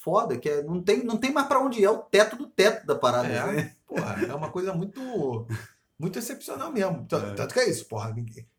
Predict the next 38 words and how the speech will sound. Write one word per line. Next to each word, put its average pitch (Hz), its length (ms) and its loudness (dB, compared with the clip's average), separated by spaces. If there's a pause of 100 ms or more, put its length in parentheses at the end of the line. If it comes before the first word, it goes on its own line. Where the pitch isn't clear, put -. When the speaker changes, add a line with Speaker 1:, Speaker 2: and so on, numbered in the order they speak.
Speaker 2:
até 180 140 -2
quem 190 260 0
não 165 140 2
esquenta 151 280 -4
no 160 120 -4
futebol 143 500 -2
como 147 260 -2
eu, 156 160 -2
quando 170 180 -4
chega 131 180 2
na 107 80 -2
Speaker 1:
Exato, 139 380 6
Speaker 2:
Copa 117 60 0
do 107 100 2
Mundo, 107 120 2
Speaker 1:
exato, 117 520 0
Speaker 2:
"Ah, 131 140 -4
a 135 60 -6
Copa 98 200 -6
Speaker 1:
exato, 101 160 -4
Speaker 2:
do 139 60 -6
Mundo, 170 180 -6
ah, 143 300 -8
é." 143 160 -6
Speaker 1:
exato. 117 360 -6
A 107 40 -12
Copa 120 200 -6
do 120 100 -6
Mundo 123 180 -6
é... - 40 0
uma 156 160 -4
outra 160 240 -4
parada, 156 460 -2
né? 120 220 -10
É - 20 -16
uma 110 160 -8
exceção, 160 560 -8
assim, 110 200 -14